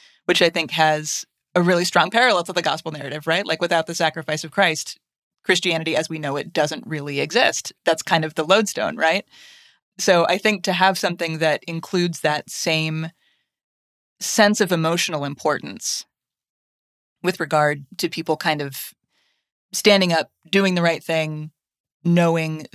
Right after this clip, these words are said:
that they are working for something that is larger than them, that's gonna have larger implications for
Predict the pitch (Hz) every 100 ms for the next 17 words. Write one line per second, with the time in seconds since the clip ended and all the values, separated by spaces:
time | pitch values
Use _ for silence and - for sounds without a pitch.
0 | 156 151 147 - _ 160 160 147 156 151
1 | 151 156 151 160 156 147 151 147 143 143
2 | 147 147 143 139 139 139 139 143 - 143
3 | 143 139 135 139 139 135 143 147 151 _
4 | 170 147 151 160 143 - - 180 - -
5 | _ - 143 139 139 156